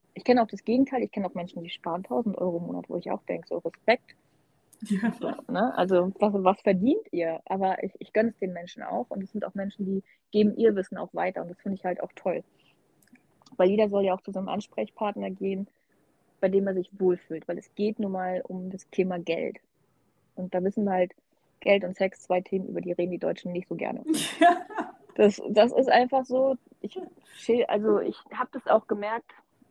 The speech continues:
Speaker 1: ähm, ich hatte ja damals, also ich bin ja nur zu dem Thema Geld und Finanzen gekommen, weil ich selber, ja, dumm und naiv war, kann ich ja einfach so sagen, und jemanden vertraut habe,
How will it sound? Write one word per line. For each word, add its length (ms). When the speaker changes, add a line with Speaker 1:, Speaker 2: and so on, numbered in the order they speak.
Speaker 1:
ähm, 500
ich 120
hatte 140
ja 100
damals, 420
also 160
ich 140
bin 100
ja 80
nur 120
zu 100
dem 140
Thema 260
Geld 300
und 160
Finanzen 420
gekommen, 480
weil 340
ich 120
selber, 540
ja, 240
dumm 260
und 120
naiv 260
war, 100
kann 160
ich 80
ja 80
einfach 260
so 100
sagen, 460
und 280
jemanden 340
vertraut 520
habe, 420